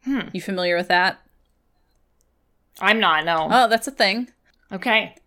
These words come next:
Speaker 2: If the birds get the combings from your hair, they will make a nest of it and you will always have a headache.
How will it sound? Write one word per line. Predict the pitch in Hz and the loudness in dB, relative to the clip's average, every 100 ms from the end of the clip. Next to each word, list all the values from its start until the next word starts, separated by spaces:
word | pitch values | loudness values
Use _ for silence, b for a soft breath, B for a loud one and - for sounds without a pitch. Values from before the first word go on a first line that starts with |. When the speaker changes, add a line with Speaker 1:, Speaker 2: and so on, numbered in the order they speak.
| _ | _
Speaker 2:
If | 226 220 | -2 0
the | 226 | 0
birds | 185 247 302 254 | 4 4 4 0
get | 240 269 | 0 0
the | 240 | -2
combings | - 240 240 240 | -2 -2 -2 -4
from | - 208 | -4 -2
your | 196 | -2
hair, | 196 214 170 170 180 | 2 4 4 2 0
they | 190 | 0
will | 190 | 0
make | 190 196 | 0 0
a | 196 | 0
nest | 185 214 - | 0 0 0
of | 185 | 0
it | 170 | 0
and | 175 175 | 0 -4
you | 185 | -4
will | 170 | -2
always | 165 180 196 | 0 0 0
have | 202 185 | -2 -2
a | |
headache. | 180 185 139 - - | -2 -4 -4 -8 -14